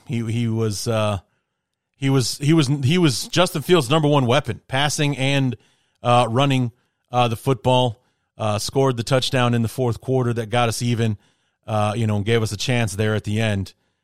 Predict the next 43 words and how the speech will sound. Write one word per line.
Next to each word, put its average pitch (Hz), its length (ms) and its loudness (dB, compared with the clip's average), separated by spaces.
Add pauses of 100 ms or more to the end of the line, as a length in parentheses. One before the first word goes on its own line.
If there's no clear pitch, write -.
(140)
But, 98 280 -10
uh, 98 340 -4 (220)
you 104 120 -12
know, 95 160 -6
and 110 120 0
even 127 180 2
though 127 160 6
it 117 40 0
was 113 120 -2
his 143 200 0
hands, 131 520 0 (560)
the, 117 280 0
uh, 113 220 4 (400)
the 120 120 0
interception 127 600 0
went 131 160 0
off 139 300 0
of, 117 360 0 (420)
uh, 113 260 2
in 127 140 -2
the 113 160 2
end, 123 420 0 (1400)
like 131 160 -2
I 123 60 0
said, 110 260 -2 (140)
shouldn't 196 260 2
have 135 60 -2
been 127 100 4
in 123 100 4
that 117 140 0
spot 113 340 -2 (200)
to 123 120 -4
begin 98 300 -2
with. 92 300 -8
We 123 80 0
don't 127 140 2
give 123 140 0
up 120 160 0
that 117 220 0
kickoff 117 380 -2
return 110 400 -2 (420)
to - 80 -18
Patterson. 110 640 -2